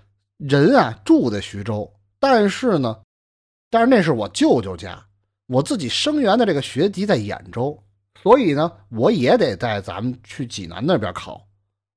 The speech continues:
哦，那您是，嗨，我从南边往这边走吗？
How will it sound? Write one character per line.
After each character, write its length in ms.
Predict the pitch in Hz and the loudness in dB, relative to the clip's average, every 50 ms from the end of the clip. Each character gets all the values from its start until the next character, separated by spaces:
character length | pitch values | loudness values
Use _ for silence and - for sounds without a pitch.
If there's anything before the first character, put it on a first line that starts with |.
| - | -4
哦， 520 | 180 185 185 175 170 165 147 135 120 110 - _ _ _ _ _ _ _ _ _ _ _ _ | -2 -2 0 0 -2 -4 -4 -6 -8 -10 -12 _ _ _ _ _ _ _ _ _ _ _ _
那 300 | - 269 269 285 262 269 | -12 -12 -10 -8 -4 -2
您 340 | 220 202 202 226 269 294 285 | 0 2 4 4 4 2 2
是， 180 | 247 233 202 143 | 2 2 2 0
嗨， 240 | 107 - 143 - - - _ _ | 0 -4 -10 -10 -12 -14 _ _
我 220 | - 127 131 143 143 | -4 -2 0 0 0
从 160 | 127 180 247 | 0 0 0
南 160 | 240 202 220 | 0 2 2
边 140 | 247 240 214 | 4 4 4
往 140 | 165 135 147 | 2 2 0
这 100 | 180 175 | 0 0
边 100 | 208 214 | 0 0
走 180 | - 113 82 92 | -2 -4 -6 -8
吗？ 160 | 101 117 123 | -8 -10 -12